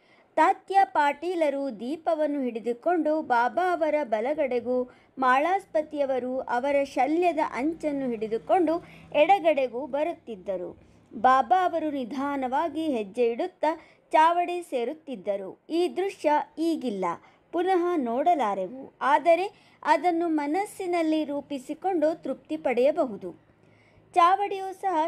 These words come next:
ಶೃಂಗರಿಸಲ್ಪಡುತ್ತಿತ್ತು. ಚಾವಡಿಯನ್ನು ತಲುಪುತ್ತಲೇ ತಾತ್ಯ ಅವರು ಬಾಬಾ ಅವರ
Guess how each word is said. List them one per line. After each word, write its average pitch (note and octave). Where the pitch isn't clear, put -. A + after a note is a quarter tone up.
ಶೃಂಗರಿಸಲ್ಪಡುತ್ತಿತ್ತು. D4
ಚಾವಡಿಯನ್ನು D#4+
ತಲುಪುತ್ತಲೇ E4+
ತಾತ್ಯ D4+
ಅವರು D#4+
ಬಾಬಾ A#3
ಅವರ C#4+